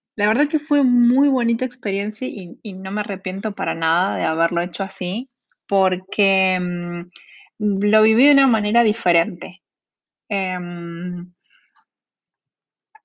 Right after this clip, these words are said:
sucedió que al principio, mm, trabajaba en este, en este voluntariado en un, en una de las sucursales,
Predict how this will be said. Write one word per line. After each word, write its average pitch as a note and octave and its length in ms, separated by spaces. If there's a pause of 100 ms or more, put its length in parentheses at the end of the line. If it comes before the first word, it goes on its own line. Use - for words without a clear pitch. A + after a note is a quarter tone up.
(160)
sucedió A3+ 580
que F#3+ 560
al F3+ 200
principio, B3 840 (200)
mm, G3 500 (220)
trabajaba G3 1120
en F3 280
este, F3 480 (320)
en G3+ 60
este F#3 200
voluntariado F3+ 840 (600)
en F#3+ 560
un, G3+ 960 (280)
en G#3 200
una A#3 300
de G3 80
las G3 180
sucursales, A#3 840